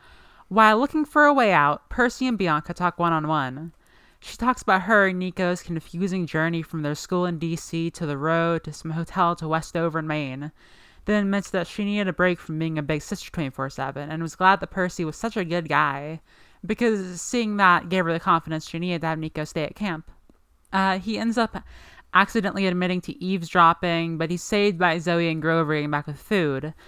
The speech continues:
though things take a turn when a warm and naturey breeze passes by, carrying a voice giving some faint warning and causing Grover to collapse. They decide to hightail it, but at the edge of town, they have to fight some gun-toting skeleton cops.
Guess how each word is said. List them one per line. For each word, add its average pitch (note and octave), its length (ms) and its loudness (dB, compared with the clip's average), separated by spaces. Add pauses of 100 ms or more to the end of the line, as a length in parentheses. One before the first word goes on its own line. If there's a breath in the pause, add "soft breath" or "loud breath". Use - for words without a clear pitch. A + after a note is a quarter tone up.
(220 soft breath)
though G3 220 2
things G#3+ 280 0
take G#3+ 120 -2
a F3 80 0
turn F#3+ 500 0
when E3 120 0
a D3+ 80 -2
warm F3 300 2
and F3 80 -4
naturey E3+ 360 -4
breeze F3 300 0
passes D3 360 -4
by, C#3 460 -4 (460 soft breath)
carrying A3 560 0
a F3 80 -2
voice D#3 340 -2
giving F3+ 280 -4
some F3 280 -2
faint G3 460 -4
warning D#3+ 420 -2
and C#3+ 140 -10
causing F3+ 300 -2
Grover E3 260 -2
to D#3 80 -10
collapse. - 720 -6 (480 soft breath)
They G3+ 120 4
decide G#3+ 360 4
to F#3+ 80 -2
hightail D#3+ 640 0
it, - 100 -20
but E3+ 80 -4
at E3 80 -6
the F#3+ 100 0
edge G3 120 0
of G3+ 80 -4
town, F3+ 420 2
they F3+ 80 -2
have E3 100 -2
to E3+ 60 -14
fight F3+ 160 -2
some E3 200 -6
gun-toting F#3 560 0
skeleton E3+ 540 -2
cops. - 680 -2